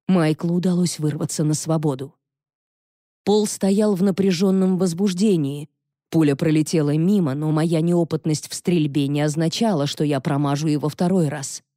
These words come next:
И Пол это понял. Нервно сжимая руки, он яростно взирал на меня. Огонь уже почти полностью охватил юрту.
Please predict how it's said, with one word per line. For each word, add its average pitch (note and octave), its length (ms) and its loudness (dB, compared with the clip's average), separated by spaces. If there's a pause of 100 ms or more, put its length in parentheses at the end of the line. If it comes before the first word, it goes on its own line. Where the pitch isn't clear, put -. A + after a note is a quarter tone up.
(680)
И A3+ 100 4
Пол D#3 320 2
это D#3 200 0
понял. D3+ 440 -2 (800)
Нервно G3 500 4
сжимая E3+ 640 2
руки, F3 480 0
он F3+ 160 2
яростно D#3+ 640 0
взирал C#3+ 480 -2
на D3+ 100 -2
меня. C3+ 400 -6 (1200)
Огонь G#3 440 2
уже A3+ 160 2
почти G#3+ 340 0
полностью G#3 680 2
охватил E3+ 460 -2
юрту. D#3 520 -4